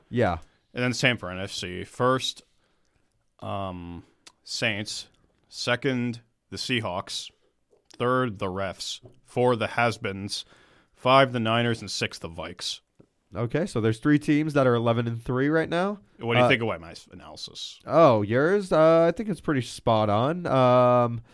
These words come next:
Speaker 2: But the Seahawks being s-, second, but you, you,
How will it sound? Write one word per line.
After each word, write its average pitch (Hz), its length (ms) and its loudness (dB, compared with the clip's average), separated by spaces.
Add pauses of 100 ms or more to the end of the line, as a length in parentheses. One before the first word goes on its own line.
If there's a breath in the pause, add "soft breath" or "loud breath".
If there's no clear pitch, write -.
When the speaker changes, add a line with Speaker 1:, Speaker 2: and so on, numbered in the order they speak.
(200 soft breath)
Speaker 2:
But 107 120 -6
the 90 60 -10
Seahawks 110 380 -4
being 95 140 -8
s-, - 240 -14 (300)
second, 110 380 -6
but 101 80 -6
you, 101 80 -6
you, 107 120 -8